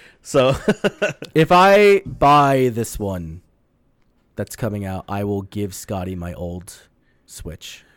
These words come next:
Speaker 1: What we need to buy is the Switch Killer. <laughs> We didn't talk about that
Speaker 2: Oh, the
Speaker 1: either. <laughs>
Speaker 2: Alienware?
Speaker 1: That Alienware
Speaker 2: That's
Speaker 1: Switch.
Speaker 2: dumb.
Speaker 1: I'm like, "How did you get away with doing any, like, did, did, did Nintendo not patent any of this model?" <laughs>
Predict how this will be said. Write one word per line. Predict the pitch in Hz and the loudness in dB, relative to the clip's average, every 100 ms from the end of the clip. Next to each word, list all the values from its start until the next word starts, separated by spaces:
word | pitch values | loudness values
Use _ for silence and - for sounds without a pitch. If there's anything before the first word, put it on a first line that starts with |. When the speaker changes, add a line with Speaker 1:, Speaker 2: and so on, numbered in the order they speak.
| _ _ | _ _
Speaker 1:
What | 104 98 | -4 -2
we | 98 | -2
need | 113 151 | -2 -4
to | 95 | -2
buy | 85 82 | -2 0
is | 80 | -4
the | 76 | -8
Switch | - - 101 - | -10 -6 -6 -8
Killer. | - 60 - - | -10 -10 -12 -18
<laughs> | _ _ _ _ _ - - - | _ _ _ _ _ -14 -10 -6
We | 139 113 | -2 0
didn't | 113 107 | 0 2
talk | 120 - | 0 0
about | 101 95 | 0 0
that | - 135 | 4 4
Speaker 2:
Oh, | 131 | 6
the | |
Speaker 1:
either. | 139 139 | 4 4
<laughs> | |
Speaker 2:
Alienware? | 139 143 156 165 160 170 175 180 165 135 110 | 4 6 6 6 6 6 6 2 -2 -14 -6
Speaker 1:
That | 135 147 | 4 6
Alienware | 143 151 160 160 127 156 | 6 6 8 6 6 6
Speaker 2:
That's | 156 | 4
Speaker 1:
Switch. | - 147 160 170 - - - | 2 2 2 2 -6 -14 -2
Speaker 2:
dumb. | - | 4
Speaker 1:
I'm | 294 | 6
like, | 302 269 | 6 6
"How | 427 330 | 6 8
did | 359 349 | 6 6
you | 339 320 | 4 4
get | 339 339 | 4 4
away | 311 311 311 | 6 6 6
with | 285 233 | 4 2
doing | 226 285 269 220 | 4 4 4 0
any, | 233 269 359 359 | -2 2 6 6
like, | 262 240 | 4 4
did, | 269 190 190 | 0 -2 -6
did, | 240 196 | -6 -6
did | 214 | 2
Nintendo | 240 180 294 339 320 | 2 4 2 4 4
not | 269 208 | 2 2
patent | 247 254 269 294 | 4 4 4 2
any | 240 262 | 2 2
of | 277 | 2
this | 269 | 2
model?" | 214 202 202 277 349 - - - - | 2 4 6 8 6 2 -8 -20 -8
<laughs> | 190 | -6